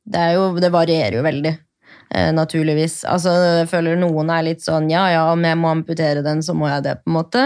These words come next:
Og så kommer det sikkert masse reaksjoner i ettertid, eller når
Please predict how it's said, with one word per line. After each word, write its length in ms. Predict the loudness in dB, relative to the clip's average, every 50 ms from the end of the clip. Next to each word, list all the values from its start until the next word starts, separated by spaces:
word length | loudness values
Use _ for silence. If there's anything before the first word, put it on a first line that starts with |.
| 2 -2 -4 _ -20 -20 -20 -12 -6
Og 80 | -4 -2
så 80 | 0 2
kommer 260 | 0 2 2 2 2 0
det 80 | 0
sikkert 260 | -2 -4 -2 -2 -2
masse 220 | -2 -2 -4 -2 -2
reaksjoner 440 | -2 -2 -2 -2 -2 -2 -2 -2 -2
i 80 | -2 -2
ettertid, 640 | -4 -6 -10 -10 -6 -4 -4 -2 -2 -2 -2 -2 -2
eller 180 | -2 -2 -2
når 300 | -2 -2 -2 -2 -2 -4